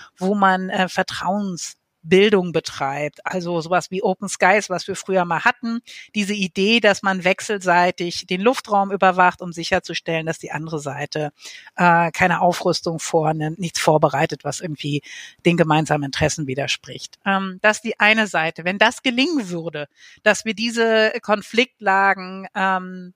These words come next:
zwischen U S A, Russland, nato, Russland und E U, Russland entkoppeln,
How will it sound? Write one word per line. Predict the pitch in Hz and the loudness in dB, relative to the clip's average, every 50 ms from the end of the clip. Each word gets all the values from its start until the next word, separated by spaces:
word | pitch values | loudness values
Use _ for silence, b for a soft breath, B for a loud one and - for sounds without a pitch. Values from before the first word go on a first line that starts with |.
| _ _ | _ _
zwischen | - - 208 202 - - 202 196 190 - | -8 -4 -2 -2 -2 -2 -4 -8 -10 -6
U | 196 196 | -2 -2
S | 202 - - | -2 -2 0
A, | - 214 196 | 2 2 2
Russland, | 196 185 214 226 - - - 202 185 180 175 180 185 - | 2 2 -2 -4 -6 -4 0 2 2 2 2 -2 -6 -12
nato, | 226 196 196 208 214 208 - - 208 196 | -4 0 2 4 4 4 2 0 -6 -6
Russland | 180 185 190 185 - - 190 175 175 170 | -4 -4 -6 -8 -6 -4 -4 -4 -4 -4
und | - 196 180 - | -8 -14 -12 -10
E | 180 185 | -10 -10
U, | - 240 240 | -10 -10 -12
Russland | 254 - 190 175 - 190 180 180 170 | -8 -6 -8 -6 -4 -4 -4 -4 -4
entkoppeln, | 185 175 - - 247 254 - 214 190 185 196 | -10 -10 -2 0 0 0 2 0 -2 -2 -2